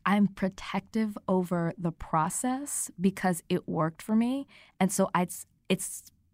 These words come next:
a little bit deeper than just pure entertainment, 'cause I think Hannah's season is absolutely entertaining. But what kind of,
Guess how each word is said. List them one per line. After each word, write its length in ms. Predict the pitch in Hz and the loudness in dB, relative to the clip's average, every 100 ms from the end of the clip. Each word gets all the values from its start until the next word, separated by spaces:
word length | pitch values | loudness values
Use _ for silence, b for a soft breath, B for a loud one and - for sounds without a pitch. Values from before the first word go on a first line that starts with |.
| - | -2
a 40 | 196 | 2
little 260 | 190 196 | 4 2
bit 280 | 196 190 180 | 4 0 2
deeper 320 | 180 190 185 | 2 2 2
than 220 | 165 165 | 2 2
just 280 | 160 160 - | 2 0 -2
pure 300 | - - 170 165 | -8 0 0 2
entertainment, 560 | 170 156 - 143 - | -2 -2 -4 -4 -4
'cause 120 | - 180 | -2 2
I 120 | 202 | 4
think 200 | 185 196 | 4 0
Hannah's 300 | 190 180 170 | 2 2 0
season 240 | - 160 170 | -2 -2 -2
is 100 | - - | -4 -4
absolutely 480 | 190 - 170 - | -2 0 0 2
entertaining. 600 | 202 170 - 214 196 - - B B B B | 0 0 2 2 2 0 -10 B B B B
But 340 | - 185 160 - b b | 2 2 2 -4 b b
what 360 | 170 185 226 | 0 4 2
kind 360 | - - 214 202 | 2 2 4 6
of, 300 | 180 175 165 | 4 2 -4